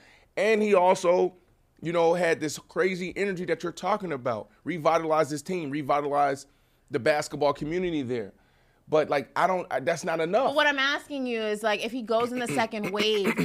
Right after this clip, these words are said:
Speaker 2: who's in the second wave? There hasn't been a more instrumental, monumental, influential
Speaker 1: Horace
Speaker 2: Chicago
Speaker 1: Grant.
Speaker 2: Bull
Speaker 1: M-, eh,
Speaker 2: since
Speaker 1: Hor-,
Speaker 2: him.
Speaker 1: I mean, like, the second wave, let me see, how many years did Horace
Speaker 2: He,
Speaker 1: Grant
Speaker 2: he's,
Speaker 1: play
Speaker 2: he's
Speaker 1: there?
Speaker 2: the only one. Like,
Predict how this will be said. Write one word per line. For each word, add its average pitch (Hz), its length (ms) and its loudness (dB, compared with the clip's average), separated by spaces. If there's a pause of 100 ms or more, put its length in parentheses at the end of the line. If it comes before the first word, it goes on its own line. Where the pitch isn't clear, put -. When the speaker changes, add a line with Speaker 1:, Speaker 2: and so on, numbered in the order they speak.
(140)
Speaker 2:
who's 262 220 -6
in 247 80 -6
the 240 80 -6
second 233 360 -6
wave? 220 280 -2
There 226 120 0
hasn't 254 380 -4
been 254 180 -2
a 233 80 -6
more 214 680 2 (560)
instrumental, 220 880 0
monumental, 214 1160 2
influential 233 1160 0 (420)
Speaker 1:
Horace 190 320 4
Speaker 2:
Chicago 269 200 6
Speaker 1:
Grant. 262 260 4
Speaker 2:
Bull 247 440 6
Speaker 1:
M-, 170 160 -6
eh, 170 120 -4
Speaker 2:
since 320 260 2
Speaker 1:
Hor-, 392 160 4
Speaker 2:
him. 269 320 -6 (140)
Speaker 1:
I 160 80 2
mean, 185 220 4
like, 170 180 6
the 156 80 0
second 180 340 0
wave, 175 200 4
let 185 80 0
me 190 80 0
see, 170 180 2
how 165 120 2
many 175 160 0
years 175 180 4
did 156 120 2
Horace - 240 6
Speaker 2:
He, - 80 6
Speaker 1:
Grant - 200 4
Speaker 2:
he's, 381 100 4
Speaker 1:
play 370 140 6
Speaker 2:
he's 381 120 8
Speaker 1:
there? 415 120 6
Speaker 2:
the 359 120 4
only 381 300 6
one. 311 540 0
Like, 269 280 2